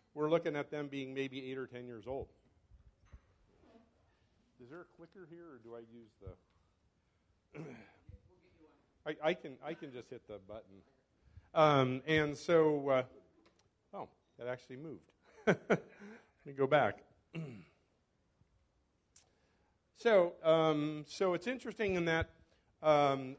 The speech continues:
often when I try to talk to freshmen about this, I have to really go back to the beginning and tell them what's going on.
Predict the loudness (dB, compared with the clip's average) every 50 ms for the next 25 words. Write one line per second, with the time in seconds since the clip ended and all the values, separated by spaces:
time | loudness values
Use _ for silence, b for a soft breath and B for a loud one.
0 | _ _ 6 8 8 8 8 6 0 -4 -2 -2 -2 -2 0 0 0 0 0 2
1 | 2 2 2 0 0 2 2 2 2 0 -4 -4 -2 -2 -2 -2 -6 -6 -6 0
2 | 4 6 6 6 6 2 -2 -4 -4 -4 -6 -4 -4 -4 -2 -2 -2 -4 -4 -6
3 | -6 -4 -4 -4 -2 -2 -2 0 2 0 0 -2 -6 -16 -16 -16 -16 -12 -10 -10
4 | -8 -8 -10 -12 -14 -10 -6 -4 -2 -2 -2 -2 -4 -4 -4 -4 -4 -2 0 2
5 | 2 2 2 2